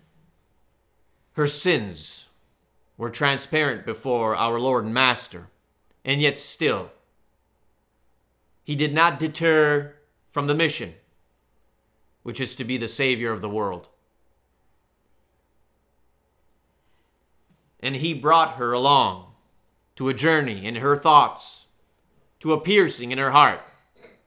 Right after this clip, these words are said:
to recognize that he was separate, he was different, that he might indeed be the restorer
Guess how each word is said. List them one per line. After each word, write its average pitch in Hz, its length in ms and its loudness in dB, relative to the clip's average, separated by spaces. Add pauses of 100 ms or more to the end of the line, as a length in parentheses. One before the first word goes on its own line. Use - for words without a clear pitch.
(320)
to 147 80 0
recognize 165 720 0
that 156 240 -2
he 240 220 -2
was 175 280 0
separate, - 640 -6 (480)
he 214 160 2
was 185 260 2
different, - 680 -4 (2500)
that 135 160 0
he 190 160 0
might 190 300 2
indeed 156 500 0
be 156 140 -2
the 131 160 -2
restorer 135 1080 2